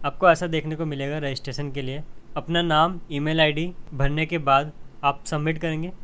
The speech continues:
उसके बाद "Thank you for signing up" ये लिखा हुआ आएगा और मेल पे आपको एक verification link जाएगी, उसको click करके आप रजिस्ट्रेशन का process finish कर लेंगे। उसके बाद उनके dashboard के लॉगिन पे आएंगे,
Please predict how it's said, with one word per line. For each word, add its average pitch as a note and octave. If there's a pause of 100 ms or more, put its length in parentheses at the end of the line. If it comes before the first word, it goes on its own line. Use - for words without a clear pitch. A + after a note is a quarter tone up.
(120)
उसके -
बाद F#3+
"Thank D#3
you E3
for F3+
signing D#3
up" D#3+
ये C#3+
लिखा D3
हुआ D3+
आएगा C#3 (220)
और D#3+
मेल D#3+
पे G#3
आपको F#3
एक F3+
verification D3 (360)
link F3
जाएगी, D3+ (280)
उसको F#3+
click F#3+
करके F3
आप F3+ (180)
रजिस्ट्रेशन D3
का F3
process D#3+
finish C#3+
कर C3
लेंगे। A2+ (140)
उसके -
बाद F3 (300)
उनके D#3+
dashboard D#3
के G3+
लॉगिन D#3
पे F3+
आएंगे, D3